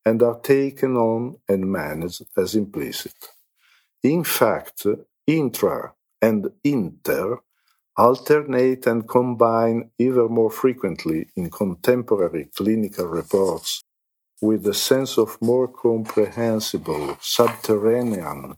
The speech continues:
continuity between these two dimensions, which are destined to reveal themselves in various forms in the transfers, until they produce more or less dramatic actions and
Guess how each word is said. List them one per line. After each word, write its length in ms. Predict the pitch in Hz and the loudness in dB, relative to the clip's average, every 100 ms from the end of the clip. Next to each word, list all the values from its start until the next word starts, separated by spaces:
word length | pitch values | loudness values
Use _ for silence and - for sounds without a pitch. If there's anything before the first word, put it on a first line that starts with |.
| - | -4
continuity 1080 | 110 104 104 101 101 107 90 82 - 120 135 - _ | -2 -2 -2 -2 0 0 -2 -8 -4 -4 -4 -14 _
between 460 | 110 110 - 117 107 | -2 0 2 2 2
these 240 | 107 104 | 0 0
two 220 | - - | -2 0
dimensions, 1000 | 113 104 95 85 80 82 - 104 110 - _ _ _ _ _ _ | 2 2 0 -6 -8 -10 -10 -10 -10 -14 _ _ _ _ _ _
which 260 | 131 127 | 0 2
are 240 | - 131 127 | 2 4 4
destined 720 | 107 120 131 127 - 135 120 | 2 2 2 0 -2 -2 -4
to 200 | - 113 | 0 2
reveal 520 | 107 113 104 117 123 113 | 2 0 0 2 2 2
themselves 800 | 107 104 - 113 110 110 - - | -2 -2 0 2 2 0 -6 -6
in 140 | 90 | -2
various 360 | 104 98 90 - | 0 0 -2 -8
forms 560 | - 110 107 110 - | 0 0 2 -2 -6
in 140 | 107 95 | -4 -4
the 100 | 85 | -4
transfers, 800 | - 104 87 - 92 87 - - - _ _ _ - | -2 -2 -2 -8 -6 -6 -10 -14 -20 _ _ _ 2
until 340 | 123 120 143 | 2 4 2
they 180 | 120 147 | 4 2
produce 540 | 147 117 107 123 113 104 | 2 0 2 0 0 0
more 300 | 104 120 117 | 2 2 2
or 160 | 101 | 2
less 240 | 101 98 - | -2 -4 -4
dramatic 800 | 107 104 98 101 104 - 104 98 | 2 2 2 -4 -4 -4 -4 -4
actions 560 | 92 - - 104 - | -6 -6 -4 -2 -2
and 260 | 101 87 | -2 -2